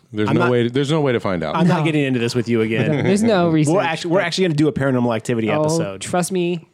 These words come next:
Speaker 3: I have a lot to say, mostly about Mika.
Speaker 2: <laughs>
Speaker 1: Now for some good news. They have restored one of the original Jaws sharks from the movie. Bruce was hanging out in the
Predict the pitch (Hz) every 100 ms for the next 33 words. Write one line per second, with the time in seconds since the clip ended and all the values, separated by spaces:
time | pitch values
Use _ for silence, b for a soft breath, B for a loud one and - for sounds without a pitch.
0 | - 143 135 139 139 - 135 117 120 -
1 | 185 175 180 160 156 151 - 135 147 -
2 | - 175 _ _ _ - _ 139 160 -
3 | 165 160 151 226 175 117 82 - - _
4 | _ _ 120 139 131 113 107 98 - 120
5 | 135 139 - 175 185 185 170 165 147 -
6 | 131 151 139 127 120 117 127 135 131 113
7 | 113 113 113 113 104 - - 104 101 -
8 | - 104 98 95 85 71 - _ _ 92
9 | 117 131 131 120 131 123 127 127 110